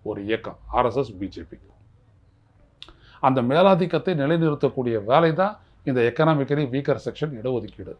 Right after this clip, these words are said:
அந்த மேலாதிக்கத்தை வந்துட்டு உறுதி செய்வதற்கு தான் இந்து ராஷ்டிரம்,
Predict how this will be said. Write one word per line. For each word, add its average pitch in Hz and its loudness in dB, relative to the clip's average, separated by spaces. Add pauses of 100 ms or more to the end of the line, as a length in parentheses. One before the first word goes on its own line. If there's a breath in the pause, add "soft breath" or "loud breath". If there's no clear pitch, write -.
(960)
அந்த 120 0
மேலாதிக்கத்தை 180 2
வந்துட்டு 165 0
உறுதி 165 2
செய்வதற்கு 127 -2
தான் 185 -8
இந்து 139 0
ராஷ்டிரம், 156 -4